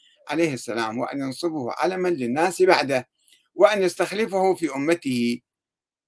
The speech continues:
فهبط إليه وقال له: "حبيبي محمد، إن الله يقرئك السلام ويقول لك: 'قم في هذا اليوم بولاية علي، ليكون علما لأمتك بعدك، يرجعون إليه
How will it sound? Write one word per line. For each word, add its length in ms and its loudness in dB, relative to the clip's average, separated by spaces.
فهبط 440 4
إليه 280 2
وقال 360 0
له: 180 -2
"حبيبي 440 -2
محمد، 460 -6
إن 140 0
الله 280 2
يقرئك 480 -6
السلام 600 -2
ويقول 420 -4
لك: 180 -6
'قم 320 -6
في 200 -8
هذا 220 -8
اليوم 340 -6
بولاية 480 -8
علي، 420 -10
ليكون 520 2
علما 400 0
لأمتك 640 -2
بعدك، 500 -6
يرجعون 520 -4
إليه 400 -4